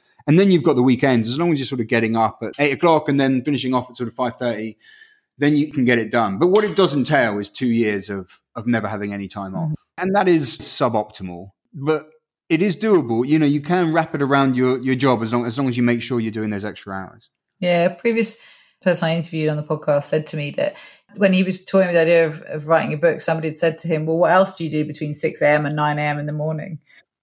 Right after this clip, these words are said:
Speaker 2: <laughs>
Speaker 1: Right, and that's, I mean, like, for some people, it will be you just get up early and do it then, and for others, it will be you work late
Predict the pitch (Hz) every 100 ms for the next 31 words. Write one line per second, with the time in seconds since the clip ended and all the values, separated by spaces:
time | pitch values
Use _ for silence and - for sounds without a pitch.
0 | - - - 302 - 659 - - - -
1 | - 370 - 359 370 - - - 339 349
2 | 339 - - 311 - 285 - - 294 -
3 | 320 523 - 466 523 523 494 - _ _
4 | _ 359 240 233 320 254 240 196 196 240
5 | 208 247 269 240 190 147 139 135 160 139
6 | 123 113 117 135 123 117 117 117 110 107
7 | 107 107 147 139 123 131 127 123 120 117
8 | 117 110 110 113 113 110 107 104